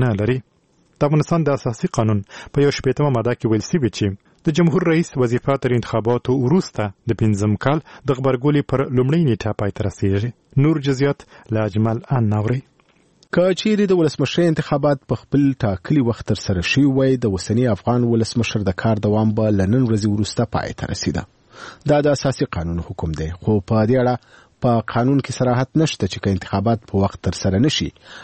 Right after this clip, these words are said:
Speaker 2: آیا ولسمشر به واک کې پاتې کیږي او که نه. یوازې په اساسي قانون کې د ولسمشر د کاري دورې تر پای ته رسیدو مخکې له دېرشو څخه تر شپېتو ورځو پورې موده کې د انتخاباتو ترسره کېدو ته اشاره شوې.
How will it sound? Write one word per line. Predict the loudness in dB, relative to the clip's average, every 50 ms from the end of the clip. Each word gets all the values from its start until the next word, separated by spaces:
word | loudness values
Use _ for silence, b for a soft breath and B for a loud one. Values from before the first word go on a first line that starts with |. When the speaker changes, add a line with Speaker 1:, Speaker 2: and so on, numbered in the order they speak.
| B B
Speaker 2:
آیا | 0 2 2 4
ولسمشر | 2 2 2 2 0 -2 -2 -2 -2 -2
به | 0 2
واک | 2 2 2 0 -2
کې | -6 -6 -4
پاتې | -4 -4 -4 -4 -4 -2
کیږي | -2 0 2 2
او | 2 2
که | 2 0 -2
نه. | -2 -4 -8 _ _ _ _ B B B B B B B B
یوازې | 2 4 4 2 2 0 0
په | 0 0
اساسي | 0 0 -2 -2 -2 -2 -2
قانون | 0 0 2 2 0
کې | 0 0 0 2
د | 2 2
ولسمشر | 2 0 0 -2 -2 -2 -2 -2 -2 0 0
د | 0 0 0 -2 -2 -2
کاري | -2 0 2 2 2
دورې | 2 2 0 0 0 -2 -4 -4
تر | -6 -6
پای | -2 0 0 0 0
ته | 0 -2 -4
رسیدو | -4 -4 -4 -2 0 2 4
مخکې | 4 2 2 0 -4 -10 -10 -10 -10 -12 B B B B B B B 2 2
له | 2 2 2
دېرشو | 2 2 2 0 0 -2 -6 -8
څخه | -6 -4 -2 -2 -2 -2
تر | -4 -6
شپېتو | -6 -4 -2 -2 0 2 2 2
ورځو | 4 2 2 0 -4 -8 -6
پورې | -6 -4 -2 -2 -2
موده | 0 0 0
کې | 0 0 0
د | 0 0
انتخاباتو | 0 -2 -2 -2 -2 0 2 0 0 0 0 0 0 0 0
ترسره | -4 -4 -4 -6 -6 -6 -6
کېدو | -6 -4 -2 -2 0 0 2
ته | 0 0
اشاره | 2 0 0 0 0 -2 -6
شوې. | -10 -14 -16